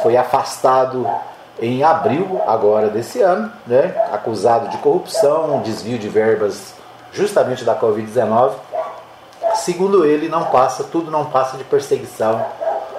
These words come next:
do presidente Jair Bolsonaro e da sua, da sua turma, né? Então vamos ver o que acontece, né? Esse certamente será um dia quente na C P I, é, da covid dezenove no Senado.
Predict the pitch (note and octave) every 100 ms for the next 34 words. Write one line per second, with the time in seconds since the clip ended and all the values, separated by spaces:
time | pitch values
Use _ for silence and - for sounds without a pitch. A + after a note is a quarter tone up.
0 | - - - B2+ C3+ B2+ G#2+ A2+ A#2 A#2
1 | G#2+ A2+ A2+ C3 A2 G#2+ A2+ A2+ A2+ -
2 | A2+ A2+ A2+ G2+ F#2 - - G#2+ - B2
3 | - D#3+ C3 F2+ E2+ - - - G3 A3
4 | E3+ E3+ F3 G3+ F#3+ C#3+ D3 - - -
5 | - G#2 A#2+ B2 B2+ - C#3+ - - D#3+
6 | F3 B2 C3 C3 - - - - - -
7 | C3 C#3 C3+ G#2+ C3+ - B2 G#2 - -
8 | B2 - - - - - F#2+ B2 C#3+ -
9 | C#3+ C#3+ C3 G2+ G#2+ B2 - - - -
10 | - - F#2+ G2 G2+ G2 G2 F#2+ G#2+ A2+
11 | A2 A2 C#3+ A#2+ G#2+ A2+ A#2 B2+ D3 -
12 | -